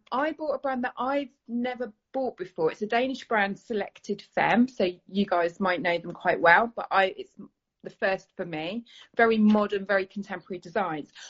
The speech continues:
But I had a look at their sustainability message because, as we know, um, we want to understand what we're buying more and more. And actually, I have to say,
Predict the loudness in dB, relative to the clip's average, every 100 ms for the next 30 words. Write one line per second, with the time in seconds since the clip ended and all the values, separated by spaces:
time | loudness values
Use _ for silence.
0 | -12 -4 0 0 0 -4 -4 -4 -4 -10
1 | _ -2 0 -2 -2 -2 -6 -6 -2 -2
2 | -2 -14 _ _ -8 -4 -4 -6 _ 0
3 | 0 -2 -10 -8 -8 -6 -8 -6 -4 0
4 | 4 6 6 4 -2 -20 -20 -20 -20 -20
5 | -20 _ _ 6 6 0 -4 -16 _ -8
6 | -6 -6 -8 -8 -8 -6 0 0 0 -4
7 | -4 -4 -6 -8 -8 -4 -6 -4 -6 -8
8 | -10 -8 -8 -8 -12 -14 -18 -10 -4 -2
9 | 0 0